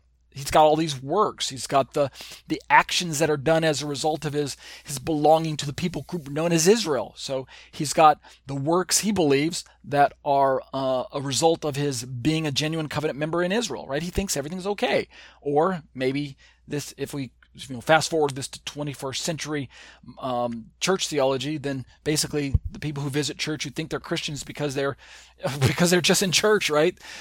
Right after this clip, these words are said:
They're raised in a Christian family, right? They, they went to a Christian school, or they, you know, they read their Bible every now and then, or, you know, they generally do good things, good deeds in society. They think, "You know, I'm okay. I got my works."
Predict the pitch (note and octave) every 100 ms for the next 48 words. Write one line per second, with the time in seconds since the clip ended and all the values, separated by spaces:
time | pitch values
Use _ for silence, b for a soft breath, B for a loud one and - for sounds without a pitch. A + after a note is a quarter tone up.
0 | B D3+ E3 F3+ F3+ D#3+ F#3 - E3 F3
1 | G3 D3+ A#2+ D#3 F3 C#3 D3 C#3+ D3 E3
2 | D#3+ - F3+ F3 D#3 - E3+ F3+ D3 A#2
3 | A#2 - B B B - C3+ B2+ C#3+ C3+
4 | C3+ D#3 D#3 C3 D3+ D3+ C#3 C3+ C3+ C3
5 | B2+ B2 C3 B2 A2 G#2+ B2+ B2+ A#2 C#3+
6 | C#3+ C3+ A#2 D3+ B2 D#3 D3 - D3+ D#3+
7 | D3 A#2+ - C#3+ B2+ C#3+ D3+ C3 C3 C#3+
8 | B2 C#3 D3+ C3+ A#2+ C#3 C3 A#3+ A#3 C4+
9 | C4 - C#3+ C#3+ G#3 C4 B B F#3+ A#3
10 | A#3 F#3+ C3+ D#3 G#3+ -